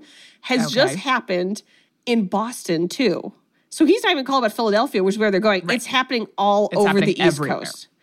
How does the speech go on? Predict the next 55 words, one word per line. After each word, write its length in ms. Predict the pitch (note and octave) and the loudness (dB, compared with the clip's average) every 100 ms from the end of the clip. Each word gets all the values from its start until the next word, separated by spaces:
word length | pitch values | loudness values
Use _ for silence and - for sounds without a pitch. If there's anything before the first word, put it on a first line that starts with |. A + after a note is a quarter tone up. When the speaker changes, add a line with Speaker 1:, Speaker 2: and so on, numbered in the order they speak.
| _ _ - _ | _ _ -20 _
Speaker 1:
So 380 | - C#4 B3 A3+ | -6 -2 0 0
obviously 340 | A3+ B3 B3 | -2 0 0
everyone's 220 | A3 A3+ G#3+ | 0 0 0
freaking 260 | B3 A3 | -2 0
out. 220 | G#3 G#3 G3 | 2 0 -2
Julian's 400 | A3 A#3 A#3 A#3 | -4 0 0 2
wife 240 | G3 G3+ | 2 2
is 100 | G#3 | -2
saying, 240 | - G3 F#3+ | -2 0 2
like, 180 | F3+ - | 0 0
"I'm 100 | G#3 | 0
not 140 | B3 | 2
gonna 120 | C4 | 2
wait 240 | A#3+ G#3+ G#3 | 2 2 0
for 80 | A3+ | -2
the 100 | G#3 | -4
train. 340 | - G#3 F#3+ | 0 2 2
I'm 100 | F#3+ | 0
just 140 | A3+ A3 | -2 0
gonna 140 | A3 | -2
get 180 | G#3+ G3 | 0 2
on 100 | G#3 | 2
a 40 | |
bus. 260 | G3+ F#3+ G3 | 2 0 0
I'm 80 | - | -2
going 100 | F#3 | -2
to 80 | G3 | -2
Princeton, 380 | G3+ A3 G#3+ A3 | -2 -4 -2 -2
New 100 | G#3 | -2
Jersey, 480 | G3 F#3+ F#3+ F3+ F3 | 2 2 6 4 4
and 80 | F#3 | 2
then 60 | |
I'll 100 | F3 | 2
figure 300 | F3+ G#3 F#3 | 0 0 2
it 80 | F3+ | 0
out 140 | D#3+ | 0
from 140 | D#3+ E3+ | -2 -2
there. 220 | D#3+ B2 | -2 -2
Like, 200 | F#3 - | -4 0
I'm 140 | G3 C4+ | 2 2
just 100 | D4 | 2
gonna 140 | C4+ | 0
Speaker 2:
All 40 | B3+ | 0
Speaker 1:
keep 100 | B3 | 0
Speaker 2:
right. 60 | |
Speaker 1:
going 240 | A#3 G#3 F3+ | 2 2 2
west," 340 | E3+ F3 - | 0 -2 -4
which 140 | G3 G3+ | 0 0
is 100 | G#3 | 2
what 140 | G#3+ | 2
everyone 260 | G#3 G#3 G3 | 2 0 -2
seems 220 | G3+ F#3+ | -4 -4
to 60 | F3+ | 0
be 40 | |
like, 200 | F3+ F3 | 0 0